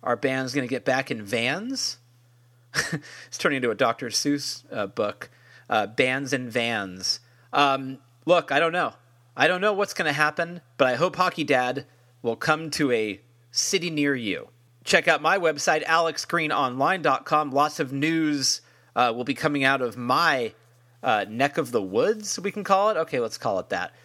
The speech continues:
Uh, very soon. Lots of, uh, book news. I have a new book coming out. Details forthcoming ad nauseum.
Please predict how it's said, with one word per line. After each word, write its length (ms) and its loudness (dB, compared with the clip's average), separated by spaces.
Uh, 220 2
very 280 2
soon. 520 -4
Lots 320 0
of, 280 0
uh, 140 4
book 340 0
news. 360 -6
I 40 0
have 100 -4
a 40 -8
new 140 0
book 280 0
coming 320 -2
out. 300 0
Details 880 0
forthcoming 880 0
ad 220 0
nauseum. 580 -2